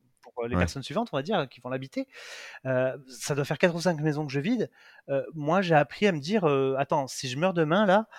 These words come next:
Speaker 1: euh, j-, il y a un merdier que je laisse sur les épaules de quelqu'un d'autre.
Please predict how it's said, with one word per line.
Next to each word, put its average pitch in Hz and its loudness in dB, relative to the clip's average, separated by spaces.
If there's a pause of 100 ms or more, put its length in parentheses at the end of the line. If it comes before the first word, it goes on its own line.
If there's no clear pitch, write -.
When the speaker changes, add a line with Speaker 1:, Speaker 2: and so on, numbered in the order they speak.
(280)
Speaker 1:
euh, 131 -2 (760)
j-, 165 -12
il 175 -6
y 135 2
a 151 6
un 151 4
merdier 165 2
que 151 -6
je 120 -4
laisse 165 2
sur 147 -4
les 135 -2
épaules 185 0
de 156 -2
quelqu'un 135 -2
d'autre. - -4